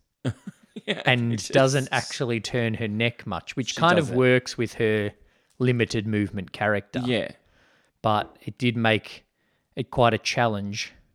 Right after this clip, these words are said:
Speaker 2: for Angelica Houston. But she's great anyway. Uh, and,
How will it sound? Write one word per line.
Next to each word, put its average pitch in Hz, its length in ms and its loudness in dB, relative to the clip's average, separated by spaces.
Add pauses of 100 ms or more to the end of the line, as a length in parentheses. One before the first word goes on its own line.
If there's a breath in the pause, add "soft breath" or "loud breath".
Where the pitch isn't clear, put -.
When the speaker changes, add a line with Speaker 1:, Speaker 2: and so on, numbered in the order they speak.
(180)
Speaker 2:
for - 180 -6
Angelica 107 520 -2
Houston. 101 480 -8
But 139 240 2
she's 107 240 -4
great 120 480 0 (680)
anyway. 123 600 0 (640 soft breath)
Uh, 120 400 0 (100)
and, 117 680 4